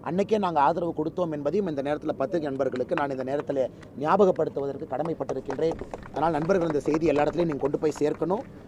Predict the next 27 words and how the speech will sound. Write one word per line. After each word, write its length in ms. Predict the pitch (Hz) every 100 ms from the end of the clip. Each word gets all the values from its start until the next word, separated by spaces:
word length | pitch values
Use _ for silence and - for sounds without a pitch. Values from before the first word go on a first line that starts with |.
| -
அதனால 240 | 127 170
வந்த 260 | 143 160 -
பத்திரிகை 380 | 151 190 175
நண்பர்கள் 320 | 151 156 151 135
ரொம்ப 80 |
தூரத்துல 240 | 156 165 165
இருந்து 180 | 160 135
வந்திருக்கிறீங்க, 460 | 156 147 139 151
வண்டியில 340 | 147 131 143 131
கிட்டத்தட்ட 360 | 117 117 131
ஒரு 140 | 123 120
மணி 140 | 123
நேரம் 180 | 139 120
வந்திருக்கிறீங்க, 460 | 139 135 127 135 160 - - -
உங்களுக்கு 140 | 120
நன்றி 200 | 123 127
தெரிவித்துக் 360 | 135 123 110 -
கொள்கின்றோம். 560 | 104 98 104 - - -
அதாவது 300 | 175 175 170
நான் 120 | 151
அறுபது 340 | 160 160 151
கோடின்னு 160 | 151 156
சொன்னாங்கன்னா 500 | 135 135 127 165 269 - 143 -
மொத்தமாக 600 | 156 - - 240 240 226
அவங்க 200 | 214 175
கொடுக்க 260 | 147 165 165
வேண்டியது 540 | 147 135 131 185 302